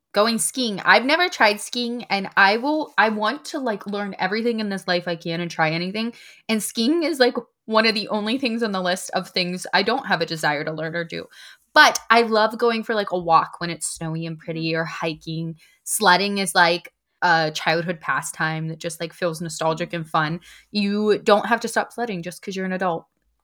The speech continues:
Speaker 2: Logan's a big skier, right?
Speaker 1: Um, I wouldn't say, like, a big skier, but he goes
Speaker 2: Okay.
Speaker 1: on ski trip every year with his friends and, like,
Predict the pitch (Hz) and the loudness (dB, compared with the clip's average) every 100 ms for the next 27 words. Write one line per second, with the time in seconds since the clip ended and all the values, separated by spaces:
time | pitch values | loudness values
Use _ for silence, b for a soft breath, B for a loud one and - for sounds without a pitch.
0 | _ _ _ - B B _ _ - 302 | _ _ _ -20 B B _ _ -10 -6
1 | 392 415 247 220 - - 254 226 220 240 | -6 -6 -10 -12 -14 -14 -14 -14 -12 -12
2 | 269 - _ _ b b b b 233 262 | -12 -16 _ _ b b b b 6 8
3 | 262 277 254 - - 294 453 440 427 359 | 8 4 -4 -6 2 4 4 6 6 6
4 | 226 214 214 214 - 240 240 240 208 226 | 2 4 2 2 -10 -4 0 2 0 4
5 | 233 247 247 220 196 - 190 180 180 160 | 6 8 8 6 -2 -6 -6 -2 -2 0
6 | 175 170 165 160 160 160 156 - 160 147 | -4 -4 -4 -4 -4 -6 -8 0 0 0
7 | 156 160 156 151 - - | -4 -6 -4 -4 -6 -12